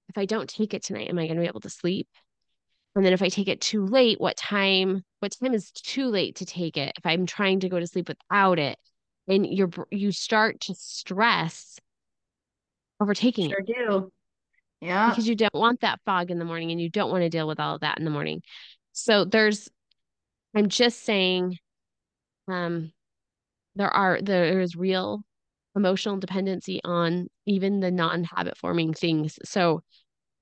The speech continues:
Speaker 1: pick your, pick what you <laughs> wanna do, but if you're really struggling with sleep and you really wanna make sleep a new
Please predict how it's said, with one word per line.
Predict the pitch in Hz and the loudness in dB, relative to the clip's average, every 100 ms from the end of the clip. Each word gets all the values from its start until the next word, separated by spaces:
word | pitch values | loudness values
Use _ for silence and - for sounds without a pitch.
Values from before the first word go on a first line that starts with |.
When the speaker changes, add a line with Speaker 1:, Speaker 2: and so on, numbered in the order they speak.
| _ _ _ _ _ _ _ _ - | _ _ _ _ _ _ _ _ -4
Speaker 1:
pick | 240 | 0
your, | 254 240 196 - - | 4 4 0 -8 -4
pick | 277 - | -4 -2
what | 302 - | -2 2
you | 277 | 4
<laughs> | |
wanna | 269 294 254 | 6 6 6
do, | 233 240 254 202 185 | 4 2 4 6 6
but | 185 180 - _ _ _ _ _ - | 4 2 0 _ _ _ _ _ -10
if | 202 | -4
you're | 208 208 | -2 0
really | 220 214 | 0 0
struggling | 220 214 196 190 180 | -2 -4 -2 -2 -4
with | 180 | -6
sleep | - 185 170 - _ _ _ _ _ _ - | -4 -2 -2 -6 _ _ _ _ _ _ -6
and | 196 | -2
you | 202 | -2
really | 208 208 | 0 0
wanna | 202 185 | 0 0
make | - - | -4 -6
sleep | - 196 - | -8 -8 -4
a | 180 | -2
new | 180 185 190 | 2 4 2